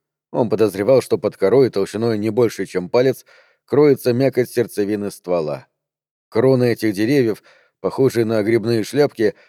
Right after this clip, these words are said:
закрывали всё сверху сплошным балдахином, так что к почве проникало лишь немного света. Поскольку толстый облачный слой этой планеты пропускал вниз лишь слабое жемчужное свечение —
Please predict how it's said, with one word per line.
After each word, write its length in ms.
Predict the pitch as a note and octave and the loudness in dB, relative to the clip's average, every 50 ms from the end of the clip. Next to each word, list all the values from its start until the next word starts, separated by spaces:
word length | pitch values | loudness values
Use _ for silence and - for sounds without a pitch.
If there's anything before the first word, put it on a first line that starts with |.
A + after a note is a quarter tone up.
| _ _ _ _ | _ _ _ _
закрывали 640 | - - A#2+ A#2+ - B2+ C#3 D3 E3+ D#3+ D3+ C#3 | -4 -2 -2 0 2 2 4 4 4 4 4 2
всё 220 | A#2+ - - B2 G#2 | 0 0 -2 -2 -2
сверху 420 | - A#2+ D#3 D#3 B2+ - C#3+ C3+ | 0 0 0 0 0 2 0 -2
сплошным 500 | - - C3 B2 - - C3+ C#3+ C3+ B2+ | 0 2 0 0 0 0 -2 -2 -2 0
балдахином, 680 | B2 C3+ C3 B2 C3+ C3 A#2+ - F#2+ F2+ D#2 D#2 D2 - _ _ _ _ _ _ _ - | 0 0 2 2 2 0 0 -2 -6 -8 -8 -8 -14 -16 _ _ _ _ _ _ _ -4
так 180 | - C#3 - | -2 -2 -2
что 180 | - - C3 A#2+ | 0 -2 -2 -2
к 80 | - | -2
почве 420 | - - C#3+ B2+ - G#2 G#2+ G#2+ G2 | 0 0 0 0 0 0 0 0 0
проникало 560 | - A2 A2+ A2+ A2+ G#2+ - A#2+ B2+ A#2 A2 | 0 0 -2 0 -2 -2 2 2 2 4 4
лишь 280 | G#2 A2 A2 G2 - - | 2 0 -2 -4 -6 -6
немного 460 | A2 A2+ A2 G#2 G2 F#2 E2 E2+ D#2+ | -6 -6 -4 -4 -6 -6 -6 -8 -10
света. 520 | - - - D#2 C#2+ C2 - - - - _ _ _ _ _ _ _ _ _ _ _ _ _ - | -10 -10 -14 -12 -12 -12 -14 -18 -20 -20 _ _ _ _ _ _ _ _ _ _ _ _ _ -8
Поскольку 500 | - A2 - - E3+ E3+ C#3+ - C#3+ C3 | -8 -6 0 2 2 2 4 4 2 2
толстый 460 | - C#3 D3+ D3+ C3 - - - B2 | 4 4 4 4 4 2 0 0 0
облачный 600 | - - - B2 A#2 B2 B2 A2+ - A2 B2 A#2 | 0 2 0 0 2 2 0 0 0 -2 -4 -4
слой 260 | - - C#3 C#3 C3 A#2+ | -2 2 2 4 4 4
этой 180 | - A2+ A2 | 2 0 -2
планеты 480 | - - A2 A2 A#2 C#3 C3 - A2+ G#2 | 0 0 0 0 2 0 0 0 0 0
пропускал 640 | - G#2 - - A2+ - - - A#2+ B2 B2 A2+ | 0 0 -2 -2 -2 -6 -2 2 4 4 4 4
вниз 320 | F#2+ G#2 A#2 B2 A2+ - - | 2 0 -4 -4 -4 -4 -4
лишь 320 | G2 G#2+ A2 G2+ - - | -2 -2 -2 -4 -6 -6
слабое 440 | - G#2 A2+ A2+ A2+ G#2 A2+ G#2+ G2+ | -2 2 4 4 4 4 4 0 0
жемчужное 640 | E2 A2 G#2+ G#2 - B2 A#2 G#2 F2+ G#2+ G#2+ G#2 G2 | 0 -2 -4 -4 -4 -4 -4 -4 -4 -4 -4 -4 -6
свечение — 720 | - - G2 F#2+ - - C#3+ D3+ C#3+ A#2+ G#2+ G#2 F#2+ - | -6 -8 -10 -10 -8 -4 -2 -2 -2 -2 -2 -4 -4 -6